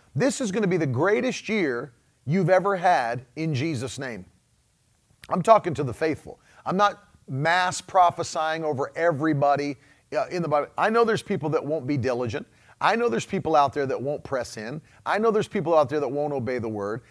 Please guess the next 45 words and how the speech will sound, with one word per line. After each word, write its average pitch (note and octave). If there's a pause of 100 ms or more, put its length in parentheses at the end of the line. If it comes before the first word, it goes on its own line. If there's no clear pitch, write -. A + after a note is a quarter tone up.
(140)
I F3
know A3
there's F#3
people D#3
out D3
there C#3+
that C3
will C3+
not C#3
adhere C#3+ (260)
to D3+
what D3
the, C#3 (300)
uh, -
uh, A#2+ (140)
even, F#3
even F#3
their F3+
spiritual D#3+
leadership, E3+ (280)
uh, C3
preaches C3
and B2
teaches A#2
and G#2
tells C3
them A2+
to A2
do. A2 (260)
But F#3+
for G3+
the F#3+
faithful, - (960)
I'm G3
talking A3
to A3
the F3+
Victory E3+
Tribe B2+
now. B2
I'm C#3+
talking F#3
to E3+
the E3+
faithful. -